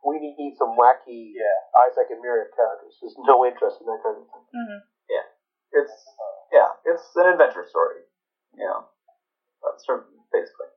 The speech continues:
Speaker 3: Right.
Speaker 4: All right, so, uh, next month,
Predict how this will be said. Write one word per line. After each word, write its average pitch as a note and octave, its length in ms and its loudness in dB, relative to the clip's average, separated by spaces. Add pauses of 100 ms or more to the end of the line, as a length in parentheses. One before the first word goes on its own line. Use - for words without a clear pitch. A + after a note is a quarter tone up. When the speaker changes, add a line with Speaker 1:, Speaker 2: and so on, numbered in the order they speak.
(460)
Speaker 3:
Right. - 260 -4 (1500)
Speaker 4:
All B2 160 6
right, A#2 140 0
so, B2 100 4
uh, B2 680 8
next - 280 0
month, A2 320 4